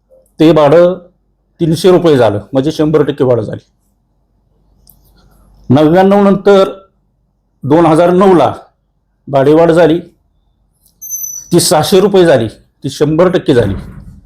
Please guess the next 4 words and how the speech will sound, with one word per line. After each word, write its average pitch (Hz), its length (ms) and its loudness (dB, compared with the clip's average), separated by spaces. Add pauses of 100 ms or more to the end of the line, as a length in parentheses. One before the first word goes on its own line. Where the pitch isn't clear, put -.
(1200)
दोन 170 280 2
हजार 175 420 2
नऊ 196 340 0
नंतर 147 480 0